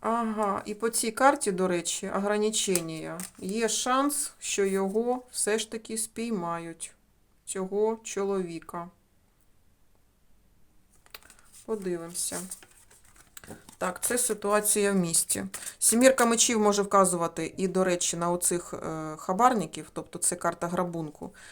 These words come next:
також може вказувати на предателів, на зрадників.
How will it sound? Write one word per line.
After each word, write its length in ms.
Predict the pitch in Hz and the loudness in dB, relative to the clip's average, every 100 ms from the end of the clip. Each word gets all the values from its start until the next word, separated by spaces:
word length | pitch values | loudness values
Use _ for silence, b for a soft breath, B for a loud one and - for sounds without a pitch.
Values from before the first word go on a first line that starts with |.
| B | B
також 380 | 190 190 262 262 | -4 4 4 6
може 240 | 202 202 | 2 2
вказувати 680 | 185 208 214 208 196 196 175 | 2 2 4 4 0 0 -2
на 380 | 175 185 196 - - | 2 2 2 0 -4
предателів, 680 | 190 180 185 175 - 156 | -4 2 2 2 -4 -4
на 140 | 160 180 | -2 0
зрадників. 680 | 185 165 156 156 - 185 | 2 0 -2 -10 -12 -12